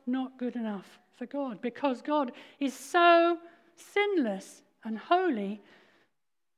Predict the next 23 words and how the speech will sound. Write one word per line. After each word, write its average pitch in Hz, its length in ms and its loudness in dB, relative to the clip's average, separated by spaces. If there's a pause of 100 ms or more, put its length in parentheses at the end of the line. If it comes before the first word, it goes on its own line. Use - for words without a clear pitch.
(420)
that 294 220 0
any 359 220 4
little 359 280 6
thing 349 320 2
that 262 100 -4
we've 285 200 0
done 277 240 0
wrong 277 280 -2
is 226 160 -6
not 277 260 -2
good 262 160 -4
enough. 220 300 -6 (1080)
So 285 240 0
what 349 220 2
are 349 40 -2
we 311 100 0
going 302 200 2
to 302 80 -2
do? 285 460 0 (560)
We 392 220 4
can't 302 320 2
do 311 160 4
anything. 285 520 2